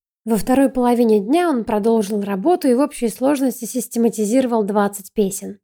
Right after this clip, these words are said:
Такая эффективность считалась крайне высокой, но все эти песни были хорошо знакомы Лучине в его памяти,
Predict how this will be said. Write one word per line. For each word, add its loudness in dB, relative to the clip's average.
Такая 2
эффективность -2
считалась -2
крайне 0
высокой, -2
но 0
все 2
эти -4
песни -2
были 0
хорошо -2
знакомы 0
Лучине 0
в 0
его 2
памяти, -4